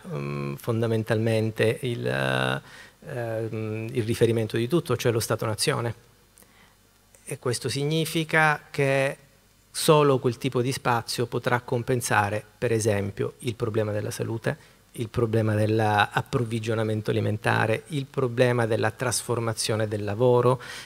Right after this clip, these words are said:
il problema dell'uscita dai modelli produttivi. Eh, non penso che tutto questo,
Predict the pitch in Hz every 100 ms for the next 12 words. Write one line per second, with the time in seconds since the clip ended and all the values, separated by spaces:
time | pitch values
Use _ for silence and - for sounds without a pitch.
0 | - 127 107 123 117 131 123 113 110 117
1 | - 131 120 117 110 107 107 107 107 110
2 | 107 - 135 143 151 - - - - -
3 | 156 147 147 147 - _ _ _ _ _
4 | _ 180 165 190 175 156 127 110 - -
5 | 113 - 113 - 123 127 117 123 110 -
6 | - - 110 107 -